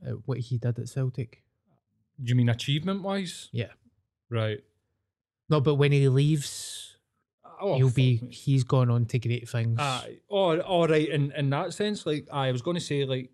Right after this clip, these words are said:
Speaker 2: Rodgers, you know, get it, may as well just talk, call a spade a spade. Rodgers never really had a good Rangers team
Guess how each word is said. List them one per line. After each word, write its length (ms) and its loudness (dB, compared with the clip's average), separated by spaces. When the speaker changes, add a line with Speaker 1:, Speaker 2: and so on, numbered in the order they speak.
Speaker 2:
Rodgers, 640 -4
you 100 -4
know, 200 -2
get 180 -2
it, 140 -14
may 160 0
as 80 -8
well 140 -4
just 260 -12
talk, 200 -4
call 180 -2
a 20 -8
spade 220 -6
a 60 -6
spade. 360 -6
Rodgers 360 0
never 260 2
really 220 0
had 160 -2
a 100 -4
good 200 -2
Rangers 320 0
team 300 0